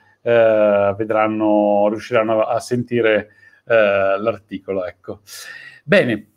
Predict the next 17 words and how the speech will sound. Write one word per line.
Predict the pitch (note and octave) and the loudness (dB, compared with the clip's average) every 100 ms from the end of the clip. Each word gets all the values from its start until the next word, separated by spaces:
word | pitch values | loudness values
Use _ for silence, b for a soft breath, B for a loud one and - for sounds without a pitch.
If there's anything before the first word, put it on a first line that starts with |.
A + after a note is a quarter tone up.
| _ b b | _ b b
eh, | D3+ D3 C#3+ C#3+ C#3 C3+ C3+ C3+ C3 B2+ B2 | 2 4 4 4 2 2 0 0 -2 -2 0
perfetto, | F3 - A#2 - F3+ F3 | -2 0 -2 -2 -6 -6
tutto | E3 G#3 G3+ | -6 -2 2
bene. | A3 B3 C#4 | 4 2 0
Allora | E3 D#3 E3 G3 G#3 F#3 | 0 4 4 6 4 0
direi | C#3+ D#3 D3+ C#3+ C#3+ | -2 2 2 0 -2
che | D#3 | -2
è | D3+ | -2
passato | C#3 D3+ C#3+ | -4 -4 -6
un | C#3+ | -4
minuto | D3+ E3 D#3+ | -4 -4 -4
e | F3 | -2
dodici, | F#3+ G#3+ G#3 A3+ G#3+ | 0 -2 -4 -2 2
oggi | D3+ C#3+ E3 | 2 0 -6
comincio | - D3 D#3 D3+ D3 | -2 0 0 -2 -4
molto | C#3 C3+ B2+ | -2 -2 -6
presto. | - - - A2+ | -4 -6 -6 -14